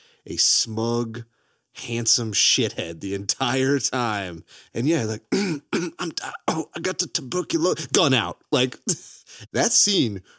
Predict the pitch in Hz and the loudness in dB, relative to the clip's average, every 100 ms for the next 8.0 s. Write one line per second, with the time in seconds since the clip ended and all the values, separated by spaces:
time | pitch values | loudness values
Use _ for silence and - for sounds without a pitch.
0 | _ 113 101 151 147 131 - _ - 104 | _ 0 0 2 2 2 -2 _ -6 0
1 | 117 135 143 170 156 - 131 - - 104 | 4 4 4 4 4 4 2 2 0 0
2 | 90 87 - - _ - 127 - - - | 0 2 2 0 _ -10 -10 -10 -20 -4
3 | 165 123 165 135 135 131 104 104 117 110 | 0 2 2 2 2 0 -2 -4 -4 -2
4 | 131 123 151 147 143 139 110 95 87 - | -2 0 2 2 2 0 0 -6 -8 -12
5 | - - - 110 107 101 95 - - 127 | -20 -6 0 2 2 0 -4 -8 -4 -2
6 | - - 165 156 131 135 139 131 147 117 | 0 4 4 4 2 2 2 2 2 0
7 | 95 117 - 135 131 113 104 101 92 | -2 -2 0 2 4 2 0 -2 -4